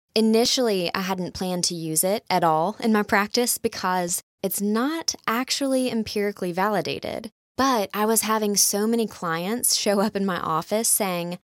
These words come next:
"I'm an Enneagram two or six or type nine on the Enneagram." And then I was having to go look those things up to better understand the language that some of my clients were starting to use.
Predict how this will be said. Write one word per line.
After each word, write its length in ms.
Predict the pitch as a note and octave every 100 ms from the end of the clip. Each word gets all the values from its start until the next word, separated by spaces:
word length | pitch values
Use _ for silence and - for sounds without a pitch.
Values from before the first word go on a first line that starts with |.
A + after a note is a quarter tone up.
| -
"I'm 160 | G3 A3+
an 100 | A3
Enneagram 640 | - A3+ A3+ A3 G#3+ G#3
two 520 | G#3 - B3+ D#3+ - -
or 200 | - G#3
six 500 | - - A3+ - - -
or 220 | F#3 F3
type 260 | - G3+ G#3
nine 540 | G#3 G#3 D#3+ - G3
on 160 | - F3+
the 140 | E3
Enneagram." 680 | E3 D#3+ D3 D3 D3+ - - G3+ _ _ _
And 180 | - G#3+
then 360 | G#3 G3+ G3 F#3+ _ -
I 120 | G3+
was 140 | G#3
having 340 | G#3 G3 G3+ G3
to 60 |
go 200 | F3+ F3+
look 280 | F3 F#3 F#3
those 180 | F3+ E3+
things 300 | E3+ E3 E3
up 280 | B3 G#3 -
to 80 | F3+
better 220 | F#3 F#3
understand 840 | F#3 F3+ F3 - F3 E3+ E3 D#3+
the 120 | E3
language 640 | E3 E3+ F#3+ G3+ E3 D#3+ -
that 180 | E3 -
some 260 | - F3
of 80 | F3
my 180 | E3+ D#3
clients 520 | - G3+ A#3+ G3+ -
were 80 | E3
starting 360 | - D#3 D3 D#3+
to 120 | E3
use. 560 | E3+ F#3+ D3+ - -